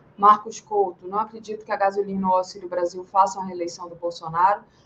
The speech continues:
Qual será a facada dessa vez para tirá-lo dos debates? Jairo Costa pede um corte aqui do dois quatro sete pra sua fala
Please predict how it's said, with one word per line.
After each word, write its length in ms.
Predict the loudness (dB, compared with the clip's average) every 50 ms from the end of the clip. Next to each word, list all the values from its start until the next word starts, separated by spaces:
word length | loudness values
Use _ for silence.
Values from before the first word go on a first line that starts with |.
| _ _
Qual 180 | 2 2 2 2
será 280 | 2 0 2 4 4
a 60 | 4 2
facada 380 | 0 -4 -4 -2 -2 -2 0
dessa 280 | -2 -2 -4 -6 -8 -10
vez 280 | -6 -4 -4 -4 -4
para 220 | -8 _ -8 -8 -8
tirá-lo 420 | -6 -6 -2 0 0 0 0 -4 -10
dos 140 | -14 -12 -10
debates? 680 | -8 -8 -4 0 2 2 2 0 -2 -8 -18 -20 _ _ _ _ _ _ _ -10
Jairo 400 | 0 6 8 8 8 8 6 0
Costa 680 | -2 -4 0 2 4 4 4 2 -2 _ _ -20 -20 -18 _ -4
pede 240 | -4 -4 -4 -4 -6
um 100 | -8 -6
corte 720 | -4 0 2 6 6 6 6 4 -6 -12 -8 -8 -8 -8 _ _ _ _ _ _ _ _ -10
aqui 260 | -8 -8 -8 -6 -8
do 140 | -10 -10 -8
dois 220 | -8 -8 -8 -8 -6
quatro 240 | -4 -6 -6 -6
sete 320 | -6 -6 -2 -2 -2 -4 -4
pra 480 | -6 -2 0 2 2 2 2 0 -2
sua 260 | -6 -8 -6 -4 -4 -4
fala 640 | -4 0 4 6 6 8 6 6 4 0 -2 -6